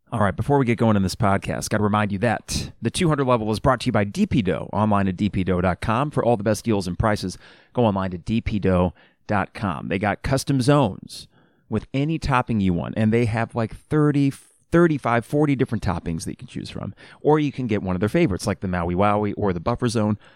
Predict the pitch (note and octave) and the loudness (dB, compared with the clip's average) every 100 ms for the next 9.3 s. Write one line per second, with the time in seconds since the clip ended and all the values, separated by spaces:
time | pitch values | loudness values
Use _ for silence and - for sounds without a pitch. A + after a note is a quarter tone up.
0 | _ _ - E3 G#2 C3 A2+ G#2 G2+ F#2+ | _ _ -4 -4 0 0 2 0 0 -2
1 | G#2 F#2 G2 G#2 - C3+ A#2+ G2+ B2+ C#3 | -4 -2 0 0 -2 -2 -2 0 0 0
2 | B2+ G2 - _ A#2+ A2+ G#2 G#2 G2+ - | -2 -4 -8 _ -2 0 2 2 0 0
3 | C#3 D#3 D#3 D3+ D3 G#2+ G2 - G#2+ G#2 | 0 2 2 2 0 -2 -2 0 0 0
4 | - G2 F#2 F2+ - F#2+ F2+ F2 - - | -2 -2 -4 -6 -6 -6 -6 -6 -10 -10
5 | - G2 A#2+ C#3 B2+ A#2 A2 F#2+ G3 - | -6 0 4 4 4 2 2 0 2 4
6 | A#2+ F#2+ E2+ - - - - F#2 - G2+ | 4 2 0 -4 -14 -10 -4 -4 -2 -4
7 | F#2+ - - A#2+ A2 - G#2+ G2+ G2 - | -4 -6 0 2 2 2 2 2 0 -4
8 | - C#3+ C3+ A2+ - G#2+ F#2+ - F2 A2+ | 0 2 2 0 -2 0 0 -2 -2 0
9 | G2+ - F#2+ | 0 -2 -6